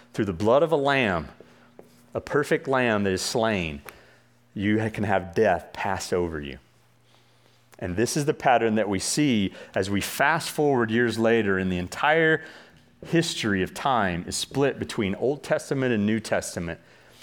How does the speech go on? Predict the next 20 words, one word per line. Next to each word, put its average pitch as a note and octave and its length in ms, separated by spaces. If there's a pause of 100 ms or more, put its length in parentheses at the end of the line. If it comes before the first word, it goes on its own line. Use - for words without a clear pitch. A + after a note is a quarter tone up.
(760)
And G#2+ 140
while A#2+ 180
we B2 140
see B2+ 640
the A2 80
Father D3 500
in A2 120
heaven, G2+ 720 (720)
we A2 80
see A#2+ 200
the G#2 120
Son G#2 460
who F#2+ 100
comes G#2 340
to - 120
earth. F#2 420 (880)
And G2+ 100
he G#2+ 80
lives B2 400
on D3 280